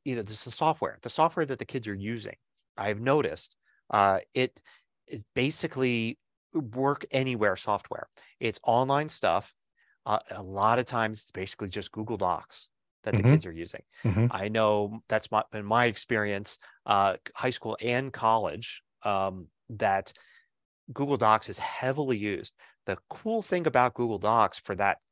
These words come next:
Speaker 1: case is it works on Chromebooks, works on Macs, it works on Windows, it works
Speaker 2: Yep.
Speaker 1: on, uh, mobile devices. It,
Speaker 2: I was gonna
Speaker 1: I
Speaker 2: say
Speaker 1: mean,
Speaker 2: it
Speaker 1: it's
Speaker 2: works on
Speaker 1: just
Speaker 2: your phone. Yeah,
Speaker 1: it
Speaker 2: it works
Speaker 1: works
Speaker 2: everywhere.
Speaker 1: everywhere, which is great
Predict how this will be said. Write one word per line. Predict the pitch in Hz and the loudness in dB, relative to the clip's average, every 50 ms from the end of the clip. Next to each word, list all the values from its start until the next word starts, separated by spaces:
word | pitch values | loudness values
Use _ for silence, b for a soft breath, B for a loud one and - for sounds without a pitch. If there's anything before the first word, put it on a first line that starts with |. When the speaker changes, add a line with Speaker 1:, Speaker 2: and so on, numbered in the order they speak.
| _ _ - | _ _ -4
Speaker 1:
case | - 165 160 151 117 - - - | 0 0 2 2 0 -4 -6 -4
is | 131 120 104 90 90 90 90 - | -2 0 0 0 0 -4 -6 -12
it | b b b b - | b b b b -2
works | 104 107 - - | -2 -2 -2 -2
on | 87 76 | -10 -6
Chromebooks, | - - 143 147 135 143 143 143 - - | 0 2 2 4 4 4 2 2 0 -2
works | 98 90 - - - | -2 -2 -2 -2 -8
on | 82 90 | -6 0
Macs, | 110 113 110 107 - - | 2 2 2 2 0 -4
it | 98 80 | -10 -10
works | 90 92 - - | -10 -10 -10 -14
on | - 82 | -12 -8
Windows, | 107 110 110 107 104 98 101 101 | -8 -6 -2 -2 0 0 -2 -4
it | - - | -8 -8
works | 90 92 90 - - | -8 -10 -4 2 2
Speaker 2:
Yep. | 151 | 2
Speaker 1:
on, | 92 87 82 78 b b b b b b - | 2 2 -6 -10 b b b b b b 2
uh, | 101 101 95 92 95 92 110 | 4 6 6 6 4 2 0
mobile | 117 110 120 117 123 127 139 | 2 4 6 6 6 4 2
devices. | 123 127 120 117 117 113 - 127 117 113 110 | 0 4 6 6 6 4 2 0 -2 0 0
It, | 117 87 | -2 -4
Speaker 2:
I | |
was | - 120 | -4 -4
gonna | - 117 | -2 2
Speaker 1:
I | - | 2
Speaker 2:
say | 127 | 4
Speaker 1:
mean, | 117 - | 4 6
Speaker 2:
it | |
Speaker 1:
it's | |
Speaker 2:
works | 117 113 - - | 4 4 4 4
on | 104 | 2
Speaker 1:
just | |
Speaker 2:
your | 101 101 | 2 2
phone. | - - - 135 127 147 123 98 90 | 0 2 2 4 6 6 6 4 2
Yeah, | 92 98 123 143 117 | 2 2 4 4 6
Speaker 1:
it | - | 6
Speaker 2:
it | 185 254 | 6 8
works | 320 302 - - | 8 6 6 4
Speaker 1:
works | |
Speaker 2:
everywhere. | 110 - 139 107 98 190 | 4 4 4 4 8 8
Speaker 1:
everywhere, | 202 214 208 196 185 165 156 139 117 120 110 110 | 10 10 8 6 4 2 2 4 6 6 6 6
which | 127 143 - 170 | 4 2 0 -2
is | 151 127 | -4 -4
great | - - 127 123 120 123 143 170 185 165 131 - | -6 -10 -12 -10 -4 0 2 4 4 4 2 0